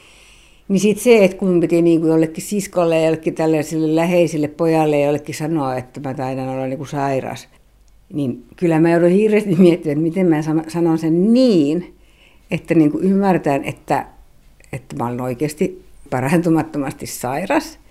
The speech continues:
Että se on, niin kuin, tavallaan, niin kuin, vakavasti otettava asia, vaikka olen tunnetusti vähän semmoinen huumornaisiakin, niin...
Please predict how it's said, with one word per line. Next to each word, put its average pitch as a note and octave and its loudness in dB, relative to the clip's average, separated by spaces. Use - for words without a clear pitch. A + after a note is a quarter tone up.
Että C#3 -6
se D3+ -2
on, C#3 2
niin C3+ 0
kuin, B2+ -4
tavallaan, B2 0
niin C#3 -2
kuin, A#2+ -6
vakavasti C#3+ 0
otettava C#3+ 0
asia, F#3 0
vaikka D3+ -8
olen C#3+ -8
tunnetusti D3 -6
vähän B2+ -10
semmoinen C3 -10
huumornaisiakin, G#3 0
niin... G#3 -2